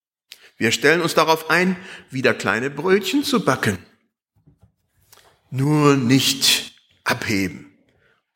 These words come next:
Bleib im Lande und nähre dich redlich. Es stimmt, die Erfahrungen von gestern helfen uns morgen nur bedingt.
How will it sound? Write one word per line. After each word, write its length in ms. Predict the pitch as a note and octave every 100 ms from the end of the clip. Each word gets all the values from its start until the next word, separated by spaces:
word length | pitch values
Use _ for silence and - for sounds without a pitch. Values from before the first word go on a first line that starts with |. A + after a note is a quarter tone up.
| -
Bleib 680 | G2+ A#2 C3 C#3+ - -
im 140 | A#2 G#2+
Lande 640 | F#2+ A#2+ C3+ A#2 B2 -
und 220 | G2 F#2
nähre 520 | F2+ G2 G#2 G#2 G2+ G2+
dich 320 | G#2 - G2
redlich. 680 | G2+ G2+ - - - - - _ _ _ _ _ _ _ _ _ _ _ _ _ _ _ _ _ - - - - _ _ _ _ _ _ _ _ _ _ _
Es 140 | D#3+ D#3+
stimmt, 1080 | - - - - B3+ A#2+ F#2 - - - - _ - - - - - -
die 120 | D#3+ -
Erfahrungen 640 | D#3 - G3 A3 G#3+ G3+
von 200 | G3 E3
gestern 320 | E3 E3+ F3+
helfen 320 | D#3 D#3+ E3
uns 240 | D#3 C#3 -
morgen 680 | C#3 D3 E3 E3+ F3+ F3+ - _ _ _ _ _
nur 440 | C#3+ D3 D#3 D#3+ - -
bedingt. 640 | - C3 B2+ F2+ D#2+ -